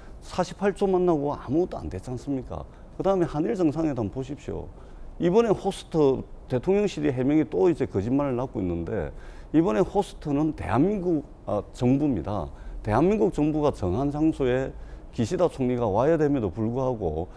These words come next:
기시다 총리가 정한 그 시간과 장소에 대한민국 대통령이 가셔가지고, 그것도 지금 보도되고 있는 사진은 있잖아요. 일본 기자들이 찍은 사진입니다. 대한민국 대통령을 수행했던 기자들은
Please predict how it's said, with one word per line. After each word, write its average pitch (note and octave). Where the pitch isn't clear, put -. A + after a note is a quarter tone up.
기시다 G3
총리가 D3+
정한 C#3
그 E3
시간과 F3
장소에 C#3
대한민국 D3
대통령이 C3+
가셔가지고, G#2
그것도 F#3
지금 D3+
보도되고 D#3
있는 C3+
사진은 C3
있잖아요. G2
일본 G#3+
기자들이 D3+
찍은 D#3
사진입니다. F2+
대한민국 F#3
대통령을 F3+
수행했던 D#3+
기자들은 A#2